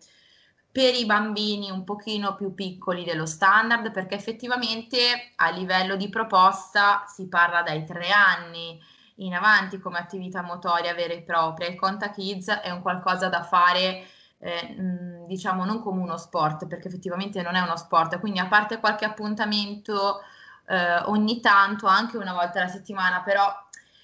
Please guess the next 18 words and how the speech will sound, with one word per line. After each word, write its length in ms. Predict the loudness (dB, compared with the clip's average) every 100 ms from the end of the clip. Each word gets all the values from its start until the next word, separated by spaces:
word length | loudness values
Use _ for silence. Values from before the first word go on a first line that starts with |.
| _ _
eh, 220 | -2 0
mi 240 | 0 -2 4
mancava 640 | 6 6 4 4 6 4
qualcosa. 920 | 0 -2 -2 -4 -2 -2 0 0 -2 -10 _ _
Quindi 320 | -8 -6 -8
sto 440 | -2 4 6 6
mettendo 460 | 0 -6 -4 -4 -2
a 60 | -2
punto 760 | -4 -6 -6 -2 0 0 -2 -10
un 140 | -8
programma 1000 | -4 0 4 4 4 0 -2 0 -2 -10
che 140 | -14 -6
partirà 400 | -4 -4 0 0
da 120 | 0
settembre 540 | -4 -10 -8 -6 -4
del 100 | -6
duemilaventuno, 1040 | -6 -4 -4 -6 -8 -8 -6 -4 -2 -4
eh, 40 | -6